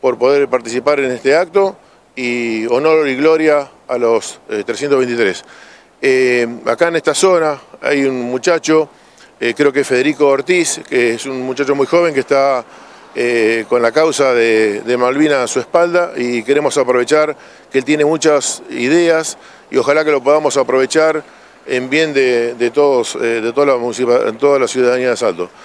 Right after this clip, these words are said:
Así que a continuación le hago, le, le cedo la palabra a mi compañera y amiga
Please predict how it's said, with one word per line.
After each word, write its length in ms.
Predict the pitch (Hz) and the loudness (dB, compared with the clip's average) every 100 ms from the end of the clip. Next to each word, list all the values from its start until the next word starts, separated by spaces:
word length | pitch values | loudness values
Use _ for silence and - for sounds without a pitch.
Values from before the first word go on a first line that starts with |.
| - - - | -20 -20 -10
Así 220 | 120 143 | -6 -2
que 60 | 131 | 0
a 40 | |
continuación 400 | 131 135 127 170 | 0 0 0 2
le 80 | 151 | 2
hago, 380 | 139 123 113 98 117 | 2 2 0 -4 -4
le, 220 | 123 123 | -2 0
le 120 | 120 | 0
cedo 240 | 139 143 | 2 2
la 80 | 131 | 2
palabra 480 | 123 143 139 123 107 - - - - - | 2 2 2 0 -2 -10 -20 -20 -20 -8
a 100 | 123 | -6
mi 120 | 123 | -2
compañera 440 | 120 117 131 147 139 | -2 0 0 2 2
y 20 | |
amiga 520 | 131 143 143 123 98 | 0 0 0 0 -2